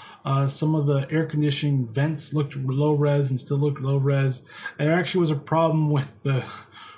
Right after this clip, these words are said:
hookah tubes going, like, crazy at times. There was a little bug with that. So it didn't really seem very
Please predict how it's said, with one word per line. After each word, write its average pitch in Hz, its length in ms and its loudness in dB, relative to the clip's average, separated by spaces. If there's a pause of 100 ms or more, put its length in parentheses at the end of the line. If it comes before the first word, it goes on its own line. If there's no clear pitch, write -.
(120)
hookah 202 340 0
tubes 185 560 0 (120)
going, 151 320 2
like, 135 160 0
crazy 180 760 0
at 175 100 -4
times. 175 680 0 (320)
There 143 200 2
was 151 140 2
a 143 40 2
little 143 140 2
bug 139 260 2
with 127 220 -4
that. 156 400 0 (220)
So - 140 -2
it 175 60 2
didn't 240 240 -2
really 214 360 0
seem 180 320 0
very 160 260 2